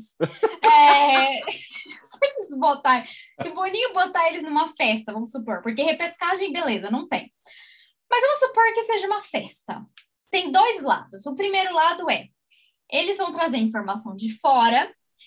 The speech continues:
Speaker 2: e a galera vai
Speaker 1: Uhum.
Speaker 2: se mexer muito, porque vai entender que Eslovênia não é a preferida. Bom, já devem tá entendendo isso, né?
Speaker 1: A
Speaker 2: Mas
Speaker 1: Eslovênia vai fazer a mala e ir embora, né? Ela
Speaker 2: É.
Speaker 1: vai pedir pra sair.
Speaker 2: Exato. Então eles vão perceber, eles vão entender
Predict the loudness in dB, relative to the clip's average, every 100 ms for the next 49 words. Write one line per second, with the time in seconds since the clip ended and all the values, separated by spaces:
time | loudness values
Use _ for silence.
0 | _ 0 0 2 4 6 6 8 8 8
1 | 6 4 2 0 -4 -12 -14 -18 -12 -10
2 | -8 -10 -12 -14 -10 -8 -6 -6 -6 -8
3 | -6 -6 -4 -6 -4 -4 -2 -4 -4 -2
4 | -2 -2 -6 -14 -14 -8 -4 -4 -6 _
5 | -10 -2 -2 0 -2 0 0 -2 -2 -4
6 | -4 -4 -6 -6 -10 -8 -2 -2 -4 2
7 | 6 6 6 6 6 6 4 2 -2 0
8 | 0 0 -2 -4 -4 -10 -10 -2 0 2
9 | 0 -6 0 2 2 0 -2 -2 2 4
10 | 4 4 4 4 2 -2 _ 0 2 4
11 | 4 6 6 4 0 -10 -8 -6 0 0
12 | 0 -2 0 -4 -4 -8 -6 -4 -4 -4
13 | -6 -4 -4 -4